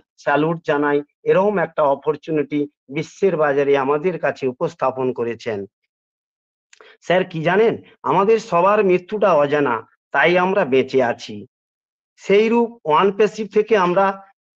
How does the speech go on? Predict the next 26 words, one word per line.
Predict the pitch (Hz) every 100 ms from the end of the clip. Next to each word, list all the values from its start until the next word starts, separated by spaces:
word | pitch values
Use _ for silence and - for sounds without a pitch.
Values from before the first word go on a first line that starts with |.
| 131
জীব-, | 156 180
আমরা | 156 165 185 196 202 - _ _ _ _ -
কি | 202 247
পেতে | 233 180 202
পারি | 185 190 196 196
আগামী | 160 165 180 175
দিনে, | 165 180 190 202 _
সেটাও | - 165 165 208 233
আমাদের | 196 170 165 165
কাছে | 170 165 156
কিন্তু | 160 160 156 165 170 - -
অজানার | 131 131 151 175 190
মতো | 139 127 143 139 131 _
মনে | 127 127 127
হয়। | 113 117 120 _ _ _
তাই | 170 185 202
সেই | - 196 202
অজানাকে | 180 170 180 196 196 202
জানতে | 175 160 165 170
হলে | 180 180 185 196 190 _ -
ওয়ান | 139 170
প্যাসিভের | 185 196 185 202 208
সঙ্গে | 170 151 151 170 202
থাকতে | 131 127 - 127
হবে। | 117 113 113 _ _ - _ -
হ্যাঁ, | 202 185 139